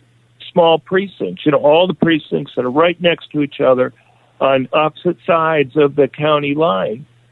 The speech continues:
right across the street, is that they tend to be extremely similar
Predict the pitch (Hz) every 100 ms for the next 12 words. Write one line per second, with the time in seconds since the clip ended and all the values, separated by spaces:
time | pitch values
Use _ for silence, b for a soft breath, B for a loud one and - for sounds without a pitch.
0 | _ 139 151 165 165 156 151 - 147 -
1 | 202 190 156 143 170 196 190 185 180 170
2 | 202 180 175 180 185 - - - 214 196
3 | 202 226 220 175 165 - - 202 214 165
4 | 120